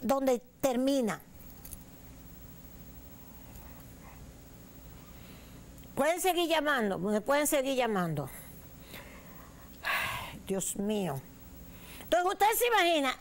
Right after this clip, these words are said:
esa, esa, eso que ustedes están viendo ahí, metido, ahora quieren hacerlo encima del río, que es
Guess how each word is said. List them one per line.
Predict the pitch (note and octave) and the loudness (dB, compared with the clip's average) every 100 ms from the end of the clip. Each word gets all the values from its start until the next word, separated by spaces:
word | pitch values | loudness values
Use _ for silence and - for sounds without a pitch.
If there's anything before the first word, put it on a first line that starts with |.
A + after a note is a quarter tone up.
| - - - - - G4+ A4+ | -10 -16 -16 -4 2 2 2
esa, | - F#4 E4 - - - G4 | 4 6 6 4 0 6 6
esa, | G#4+ - A#3+ - - F4 | 8 4 2 4 6 6
eso | - C4+ | 4 -2
que | |
ustedes | A#3+ C4+ C4+ | 2 4 4
están | C4+ B3+ | 4 4
viendo | C4 B3+ | 4 4
ahí, | B3 G#3+ - - - | 4 4 -2 -12 0
metido, | C4 C4 E4 D4+ - - - - | 2 4 4 4 2 -6 -20 -6
ahora | G4+ B3 D4+ E4+ | 2 4 4 2
quieren | - E4 E4 | 4 6 6
hacerlo | F4 F4 E4 D4 C#4 - - - | 4 6 6 4 2 -4 -8 2
encima | F#4 F#4 - A4 G4+ | 4 6 4 6 6
del | F#4+ G4 | 6 6
río, | F#4+ G4 F#4+ F4+ E4 - - - - - - - - - | 6 6 6 6 2 -8 -20 -18 -16 -18 -18 -18 -16 0
que | F#4+ F#4 G4 | 4 4 4
es | G#4 | 0